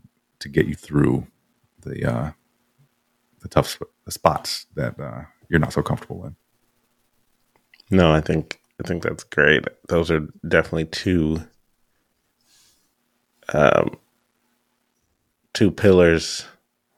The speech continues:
Speaker 2: of how to kinda get, get the, uh, get together as a team. And really, it's that, it's a communication piece, and it's, it's the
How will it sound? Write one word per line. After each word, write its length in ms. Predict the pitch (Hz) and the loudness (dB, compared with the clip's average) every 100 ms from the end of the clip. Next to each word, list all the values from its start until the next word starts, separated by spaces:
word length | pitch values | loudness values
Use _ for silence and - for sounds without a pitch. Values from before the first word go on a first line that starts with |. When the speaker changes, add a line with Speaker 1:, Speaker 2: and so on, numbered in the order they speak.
| _ - | _ 2
Speaker 2:
of 420 | 87 80 78 76 | 4 6 4 0
how 180 | - 82 | -2 0
to 100 | 80 | 0
kinda 380 | - 82 76 73 | 0 -2 -2 -2
get, 480 | 71 80 - _ _ - - _ _ _ _ _ _ _ - | -2 -4 -4 _ _ -20 -20 _ _ _ _ _ _ _ -4
get 260 | 85 - | -4 -2
the, 200 | 69 - | -2 2
uh, 280 | 60 50 50 - - _ _ _ _ - | 4 4 2 -4 -12 _ _ _ _ 0
get 140 | 107 | 0
together 320 | - 87 85 | 2 2 4
as 120 | 80 76 | 2 -2
a 60 | |
team. 460 | - 85 82 71 85 - _ _ _ _ - | -2 0 2 0 -4 -12 _ _ _ _ -8
And 520 | 95 85 82 82 80 - - - | -2 -2 -2 -4 -8 -14 -16 -4
really, 640 | 87 85 82 80 80 80 _ _ _ _ - | 0 2 2 2 0 -4 _ _ _ _ -2
it's 220 | 95 - | -2 0
that, 400 | 90 80 78 - _ _ _ _ _ _ _ | 2 4 2 -4 _ _ _ _ _ _ _
it's 120 | - | -8
a 40 | - | -6
communication 800 | - 95 95 98 - 90 - 85 | 0 2 4 4 2 2 2 -6
piece, 320 | - 80 78 | -2 -4 -2
and 120 | 78 | -4
it's, 220 | 78 - - | -4 -6 -10
it's 280 | - - - | -10 -10 -4
the 440 | 82 80 80 80 | 0 2 2 -2